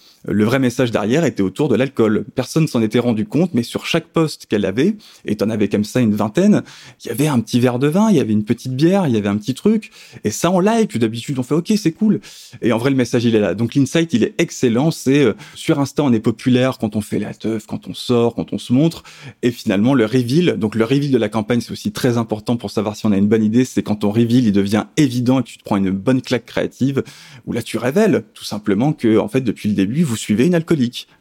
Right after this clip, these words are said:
Vous ne le saviez pas, mais on vous le dit. Et là, le message, il passe. Donc, ta bonne idée,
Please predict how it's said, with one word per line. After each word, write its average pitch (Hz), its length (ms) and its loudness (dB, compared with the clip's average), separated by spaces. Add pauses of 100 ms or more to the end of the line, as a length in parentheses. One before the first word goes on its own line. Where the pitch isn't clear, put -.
Vous 110 80 -2
ne 113 120 4
le 104 60 4
saviez 113 400 -2
pas, 151 280 -2
mais 117 120 0
on 104 60 0
vous 127 100 0
le 143 80 -2
dit. 117 220 -2 (440)
Et - 60 -14
là, 113 160 -2
le 117 140 2
message, 107 340 0
il 101 80 -8
passe. - 300 -8
Donc, 113 180 -2
ta 123 80 0
bonne 160 220 2
idée, 151 320 2